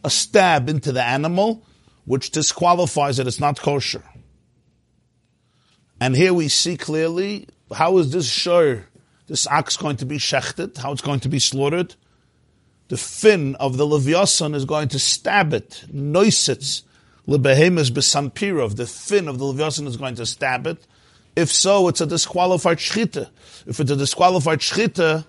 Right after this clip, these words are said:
you're not allowed to eat the shor habar. That's what the Medrash Rabbah asks. So this whole tradition is strange because it's based on something that would be halachically wrong.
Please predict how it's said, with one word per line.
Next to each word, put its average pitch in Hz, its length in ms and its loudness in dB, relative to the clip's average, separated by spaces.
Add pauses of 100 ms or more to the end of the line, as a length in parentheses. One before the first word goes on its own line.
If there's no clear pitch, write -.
(560)
you're 135 140 -2
not 165 220 2
allowed 175 160 2
to 160 160 -2
eat 175 720 -2
the - 100 -4
shor 165 260 0
habar. 170 400 -2 (920)
That's 160 220 4
what 180 100 4
the 160 80 2
Medrash 151 420 0
Rabbah 135 240 0
asks. - 800 -10 (920)
So - 120 -6
this 131 160 -2
whole 165 160 6
tradition 156 840 0 (500)
is 135 80 0
strange 190 800 -2 (500)
because 147 460 2
it's 139 160 -2
based 185 420 0
on 139 380 -4 (640)
something 156 460 -2
that 147 120 0
would 139 160 0
be 156 140 0
halachically 143 760 0
wrong. 110 680 -6